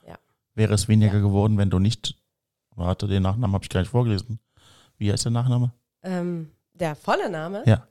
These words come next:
Speaker 1: Zaleskite.
Speaker 2: Zaleskite, wenn du nicht Zaleskite heißen würdest, äh, würde das,
Speaker 1: Ja.
Speaker 2: äh, anders gelaufen?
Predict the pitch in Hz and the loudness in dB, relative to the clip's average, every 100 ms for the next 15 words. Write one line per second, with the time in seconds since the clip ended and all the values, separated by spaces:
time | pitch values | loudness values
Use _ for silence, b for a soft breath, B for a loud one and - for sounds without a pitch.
0 | - 175 165 156 - - - 160 175 - | -10 -6 -4 -6 -12 -20 -10 -8 -8 -12
1 | _ _ _ _ - 107 95 - 143 127 | _ _ _ _ -2 0 0 -2 -2 2
2 | 110 107 127 127 110 - 147 131 127 120 | 4 4 4 2 2 0 -2 2 4 4
3 | 123 117 117 113 - - 104 104 113 104 | 2 4 4 2 -2 0 2 4 2 2
4 | 98 98 - 98 95 90 92 - - 113 | 0 -2 -4 0 0 0 -2 -6 -8 -4
5 | 123 - 123 135 160 | -2 -2 -4 -4 -4